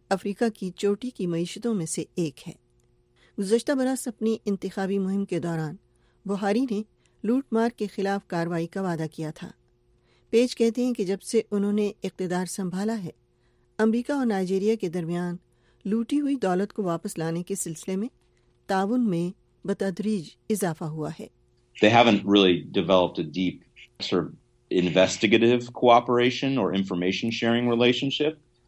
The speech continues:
Speaker 2: And I think what we're
Speaker 1: ان کے
Speaker 2: seeing or
Speaker 1: درمیان
Speaker 2: what we have
Speaker 1: چھانبین یا
Speaker 2: started
Speaker 1: معلومات کے
Speaker 2: seeing,
Speaker 1: تبادلے کے
Speaker 2: you know,
Speaker 1: سلسلے
Speaker 2: over
Speaker 1: میں
Speaker 2: the last
Speaker 1: کوئی
Speaker 2: year
Speaker 1: گہرا تعاون
Speaker 2: is
Speaker 1: واقعتاً
Speaker 2: that
Speaker 1: پیدا نہیں ہوا،
Speaker 2: that relationship
Speaker 1: اور میرا خیال ہے
Speaker 2: pick up.
Speaker 1: کہ جو ہم دیکھ رہے ہیں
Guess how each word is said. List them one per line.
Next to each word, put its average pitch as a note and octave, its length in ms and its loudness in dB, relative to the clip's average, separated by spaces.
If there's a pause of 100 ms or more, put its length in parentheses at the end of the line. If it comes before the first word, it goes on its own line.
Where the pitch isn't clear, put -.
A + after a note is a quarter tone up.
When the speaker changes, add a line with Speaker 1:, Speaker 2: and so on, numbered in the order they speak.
(400)
Speaker 2:
And A2 100 2
I G#2+ 60 4
think C3+ 500 -2
what A2 160 4
we're G#2 160 2
Speaker 1:
ان G2 80 0
کے - 260 -4
Speaker 2:
seeing B3 160 4
or - 60 2
Speaker 1:
درمیان - 120 2
Speaker 2:
what D4 140 2
we - 20 0
have - 80 0
Speaker 1:
چھانبین A3+ 440 2
یا D#4 40 -2
Speaker 2:
started A#3+ 200 0
Speaker 1:
معلومات F#3+ 360 0
کے F#3 60 -6
Speaker 2:
seeing, F3+ 160 -4
Speaker 1:
تبادلے E3+ 440 -4
کے F#3 160 -6
Speaker 2:
you F#3 240 -4
know, - 40 -6
Speaker 1:
سلسلے F#3+ 200 -4
Speaker 2:
over F#3+ 60 -2
Speaker 1:
میں E3 80 -4
Speaker 2:
the E3+ 180 -8
last F3 320 -12
Speaker 1:
کوئی A3+ 140 4
Speaker 2:
year F3+ 140 -8
Speaker 1:
گہرا G3+ 320 -2
تعاون F#3+ 260 -2
Speaker 2:
is F3 100 -4
Speaker 1:
واقعتاً G#3+ 400 -4
Speaker 2:
that G#3 120 -4
Speaker 1:
پیدا E3+ 200 -2
نہیں F#3 300 -2
ہوا، D3 160 -6
Speaker 2:
that G#2+ 140 -16
relationship F#2 500 -20
Speaker 1:
اور A3+ 100 2
میرا B3 280 2
خیال B3 220 -2
ہے A3 120 -2 (100)
Speaker 2:
pick - 240 -20
up. - 140 -20
Speaker 1:
کہ A#3 200 -2
جو A#3 280 4
ہم A#3 260 0
دیکھ G3+ 260 0
رہے G#3 160 0
ہیں E3+ 260 -4